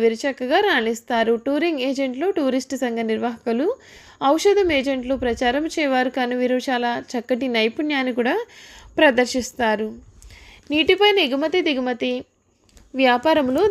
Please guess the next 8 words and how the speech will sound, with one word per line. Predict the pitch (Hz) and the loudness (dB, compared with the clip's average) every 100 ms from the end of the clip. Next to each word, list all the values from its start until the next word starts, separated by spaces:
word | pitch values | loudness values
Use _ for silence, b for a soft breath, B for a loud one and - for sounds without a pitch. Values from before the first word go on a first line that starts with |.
| 311 | 2
ధాన్యము, | 262 311 330 277 285 | 2 0 0 0 0
వస్త్రములు, | 269 - 254 247 262 403 | -2 -4 -4 -2 0 0
వ-, | 349 - - - _ - B _ | 0 -4 -10 -18 _ -20 B _
తినుబండామ-, | - 294 349 392 311 269 247 - _ _ - | 0 2 4 4 4 0 -2 -10 _ _ -4
తినుబండారాలు, | 294 339 403 330 269 247 240 233 240 254 - | 0 2 2 4 2 2 2 0 -4 -6 -6
పానీయములు, | 254 240 254 240 240 247 - | -4 -2 -2 -2 -2 -4 -6
వ్యాపారములు | 247 240 226 247 240 233 | -4 -2 -2 -2 -2 -2
వీరికి | 226 226 220 | -2 -2 -4